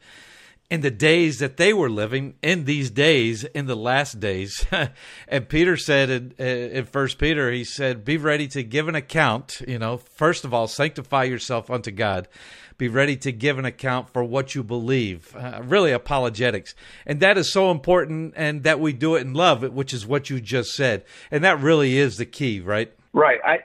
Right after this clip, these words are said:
Speaker 2: I mean, I'm not going to go out and try to change people. What I need to go out and do is love people. And as I'm loving, they're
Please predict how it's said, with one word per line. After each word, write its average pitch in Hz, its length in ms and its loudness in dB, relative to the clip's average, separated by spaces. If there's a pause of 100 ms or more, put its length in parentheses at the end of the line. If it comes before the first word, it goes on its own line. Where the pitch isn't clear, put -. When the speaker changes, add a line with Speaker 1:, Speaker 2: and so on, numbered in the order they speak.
Speaker 2:
I 165 40 -4
mean, 160 140 -6
I'm 190 160 -2
not 226 160 -4
going 156 160 -4
to 147 60 -6
go 135 180 -2
out 139 220 -4
and 113 80 -16
try 135 160 -2
to 87 80 -8
change 135 400 -8
people. 160 320 -8
What 127 100 -2
I 131 80 -2
need 131 140 -2
to 135 80 0
go 127 180 2
out 127 140 2
and 101 100 -10
do 127 200 -2
is 98 140 -8
love 131 340 4
people. 107 380 -6 (260)
And 104 140 0
as 170 220 4
I'm 135 240 4
loving, 135 300 4
they're 143 140 -2